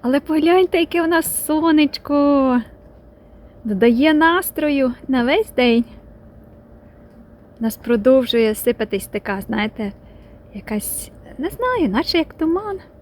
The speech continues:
Такий стоїть зі снігу, якщо вам видно. От, на сьогодні також спрогнозували сніг.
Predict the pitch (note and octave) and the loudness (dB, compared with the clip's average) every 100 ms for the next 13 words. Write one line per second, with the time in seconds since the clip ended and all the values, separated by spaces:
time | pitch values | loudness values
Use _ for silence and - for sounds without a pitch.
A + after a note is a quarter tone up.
0 | - - - - - - - A#3+ - - | -20 -20 -20 -20 -14 -10 -4 -4 -2 -2
1 | A3+ G#3 G3+ G#3+ G#3+ A3 G#3+ G3 A3+ - | 0 2 2 0 -2 -2 -2 -2 -6 -8
2 | - - - - A3 G#3+ G#3 A3+ A3+ G#3 | -14 -18 -12 -6 -2 0 0 2 4 2
3 | G#3+ - - - - - - - - - | 0 -4 -16 -20 -20 -20 -20 -20 -20 -20
4 | - - - - G#3 G#3+ G3+ - A3+ A3 | -20 -16 -14 -12 -8 -8 -8 -4 -2 0
5 | A#3 G#3+ G#3 G3+ B3 F#4 - - D#4+ D#4+ | 0 2 0 -2 0 0 -2 -4 -2 0
6 | D#4 D4 C#4+ D4 C#4+ C#4 C#4 C#4+ C#4 | 0 2 2 2 2 2 2 4 2